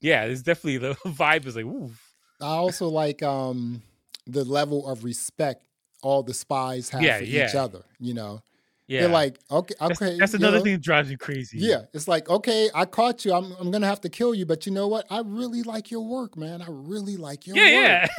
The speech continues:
Speaker 1: yeah.
Speaker 2: <laughs> You know?
Speaker 1: Yeah,
Speaker 2: Pow!
Speaker 1: like that
Speaker 2: <laughs> You
Speaker 1: thing
Speaker 2: know?
Speaker 1: you did in Istanbul, like, twenty years ago.
Speaker 2: Exactly.
Speaker 1: Like,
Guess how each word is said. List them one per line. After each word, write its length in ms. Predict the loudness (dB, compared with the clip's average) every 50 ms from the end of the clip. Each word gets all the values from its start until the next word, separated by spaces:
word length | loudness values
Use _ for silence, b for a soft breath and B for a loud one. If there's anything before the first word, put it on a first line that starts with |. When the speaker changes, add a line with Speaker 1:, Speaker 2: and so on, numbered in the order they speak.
| 2 2
Speaker 1:
yeah. 40 | 2
Speaker 2:
<laughs> 40 | 0
You 120 | 0 -2
know? 240 | -2 -2 -4 -4 -6 B B B B B B 0
Speaker 1:
Yeah, 200 | 2 4 4 4
Speaker 2:
Pow! 160 | 4 4 4
Speaker 1:
like 180 | 4 4 4 6
that 80 | 4
Speaker 2:
<laughs> 80 | 4 4
You 60 | 4 4
Speaker 1:
thing 20 |
Speaker 2:
know? 60 | 6 6 6 6 6 2
Speaker 1:
you 40 |
did 120 | 2 2 -2
in 60 | -2
Istanbul, 580 | 0 0 0 0 2 4 4 4 6 4 4 2
like, 200 | 2 0 -2 -4
twenty 240 | -6 -6 -4 -2 2
years 220 | 2 2 4 4
ago. 100 | 4 4
Speaker 2:
Exactly. 260 | 6 6 4 4 2
Speaker 1:
Like, 100 | 2 2